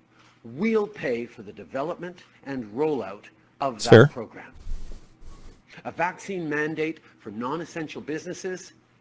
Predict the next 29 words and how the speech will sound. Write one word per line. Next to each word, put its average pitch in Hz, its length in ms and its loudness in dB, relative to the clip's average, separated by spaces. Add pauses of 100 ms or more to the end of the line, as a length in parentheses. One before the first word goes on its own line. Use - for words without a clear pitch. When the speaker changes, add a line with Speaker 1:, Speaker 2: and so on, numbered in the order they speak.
(180)
Speaker 1:
is 135 200 -12
a 143 40 -10
good 127 160 -6
idea. 117 400 -12 (760)
It - 160 -10
keeps - 300 -10
people - 280 -16
safe. - 560 -6 (300)
It 143 100 -2
encourages 165 640 -4
everyone 123 420 -4 (200)
to 123 100 -10
do 156 240 0
the 143 100 -6
right 117 280 -4 (100)
thing. 160 260 -2 (300)
It - 180 -8
keeps - 260 -4
our 110 100 -6
businesses 180 760 -4
open, 175 400 -4 (200)
and 113 160 -12
it 98 140 -16
keeps - 420 -10 (120)
our 104 220 -14
economy 117 800 -4 (400)
rebuilding. 127 640 -4 (1900)
In 143 80 -8
fact, 147 300 -2